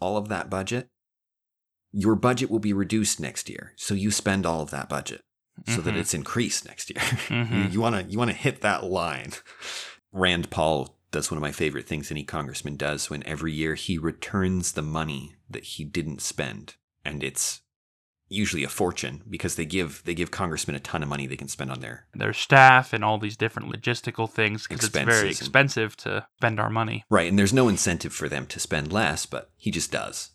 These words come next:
Speaker 1: and returns it.
Speaker 2: Which they then put forward as a down payment on their next, next American Families Plan or American Jobs Plan.
Speaker 1: <laughs>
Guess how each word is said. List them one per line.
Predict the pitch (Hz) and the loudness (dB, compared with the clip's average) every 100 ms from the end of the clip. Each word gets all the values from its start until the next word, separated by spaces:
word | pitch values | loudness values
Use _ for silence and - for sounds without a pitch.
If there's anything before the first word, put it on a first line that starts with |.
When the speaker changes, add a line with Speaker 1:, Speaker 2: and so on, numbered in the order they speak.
| - | -14
Speaker 1:
and | 73 | -12
returns | 65 - - - | -10 -10 -10 -12
it. | _ _ _ _ | _ _ _ _
Speaker 2:
Which | 98 113 - | -4 -4 0
they | 113 107 | 0 2
then | 107 101 101 | 2 0 -4
put | - - | -4 -4
forward | - - 110 104 | -2 0 2 4
as | 101 104 | 2 0
a | |
down | 104 110 104 98 | 0 4 4 4
payment | - 113 101 98 | -2 -2 0 -2
on | 92 | -4
their | 87 | -4
next, | 101 95 - - 117 | -4 -6 -8 -8 0
next | 113 - - - - | 0 0 -10 -14 -8
American | - 120 107 107 107 | 0 8 8 8 0
Families | - 113 104 98 | 2 2 2 -2
Plan | - 110 98 | -4 -2 0
or | 95 | -2
American | 95 95 98 - 101 | -4 -4 -4 -10 -6
Jobs | 202 117 | 6 6
Plan. | - - - 117 - 131 - - | 6 2 0 0 0 -2 -2 -8
Speaker 1:
<laughs> | - | -8